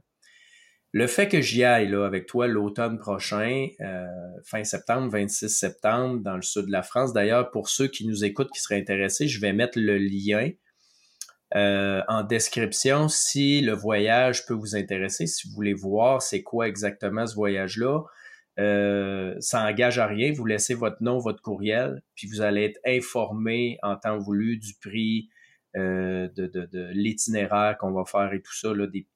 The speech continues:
des détails. Mais déjà, dans cette page-là, vous allez voir exactement où est-ce qu'on va, mon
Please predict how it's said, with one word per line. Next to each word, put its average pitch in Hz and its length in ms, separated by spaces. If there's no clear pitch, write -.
des 98 180
détails. 87 580
Mais 113 300
déjà, 110 420
dans 120 160
cette 104 240
page-là, 101 360
vous 113 160
allez 98 140
voir 104 220
exactement 101 600
où 101 120
est-ce 101 100
qu'on 101 160
va, 104 220
mon 101 260